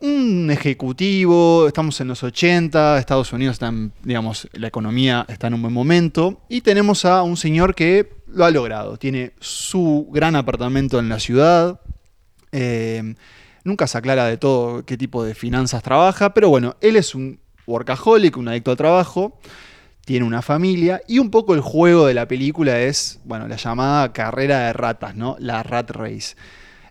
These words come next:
Y algo que noté en las películas que, que, que le traje a los, a los muchachos es que, mm,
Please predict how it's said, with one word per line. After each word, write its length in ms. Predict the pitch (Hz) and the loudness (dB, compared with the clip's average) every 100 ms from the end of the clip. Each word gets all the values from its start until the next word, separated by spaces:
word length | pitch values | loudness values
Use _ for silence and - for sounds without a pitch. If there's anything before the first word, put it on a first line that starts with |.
| - | -2
Y 160 | 143 | 4
algo 160 | 196 233 | 6 4
que 80 | 185 | 2
noté 240 | 160 175 | 0 2
en 60 | 214 | 2
las 100 | 156 | 0
películas 460 | 139 160 160 135 | -2 0 2 2
que, 320 | - 117 113 - | 0 -4 -4 -8
que, 160 | 110 | -12
que 100 | - | -8
le 120 | 110 117 | -6 -2
traje 260 | 139 156 | -2 0
a 20 | |
los, 280 | 135 120 - - | 0 0 -4 -10
a 60 | |
los 140 | 113 113 | -10 -6
muchachos 500 | 113 147 151 170 147 | -4 -2 -2 -2 -4
es 80 | 135 | -6
que, 260 | 135 120 | -2 -2
mm, 200 | 113 110 | -2 -6